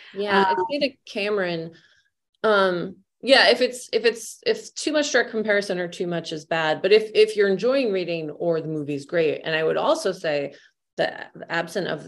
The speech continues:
Speaker 1: it's kind of the inverse of what I was just talking about. Sometimes bad examples of a thing are equally or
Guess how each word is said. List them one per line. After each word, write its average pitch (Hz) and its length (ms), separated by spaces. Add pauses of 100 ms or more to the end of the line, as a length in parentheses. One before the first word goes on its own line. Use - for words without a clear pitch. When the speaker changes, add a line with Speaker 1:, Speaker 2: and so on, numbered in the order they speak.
Speaker 1:
it's - 120
kind 180 160
of 170 80
the 165 120
inverse 156 360
of - 80
what 147 80
I - 20
was 143 100
just 143 140
talking 156 320
about. 135 260
Sometimes 214 400
bad 175 640
examples 139 680
of 139 140
a 139 80
thing 135 340
are - 320 (160)
equally 226 480
or 147 240